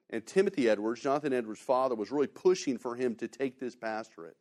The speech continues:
What's amazing is even at that time, as Timothy Edwards was pushing his son to say, "I think you need to come back and pastor this church,"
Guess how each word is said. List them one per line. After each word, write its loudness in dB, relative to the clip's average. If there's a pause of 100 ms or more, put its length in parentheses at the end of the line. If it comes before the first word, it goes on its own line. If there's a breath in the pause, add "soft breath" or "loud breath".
(1300)
What's -2
amazing 2
is -2
even -2
at 4
that 0
time, -2
as -4
Timothy -4
Edwards -2
was -6
pushing -4
his -4
son -2
to -6
say, 0 (280 loud breath)
"I 2
think -2
you -4
need -4
to -14
come -8
back 0
and -8
pastor -8
this -4
church," -6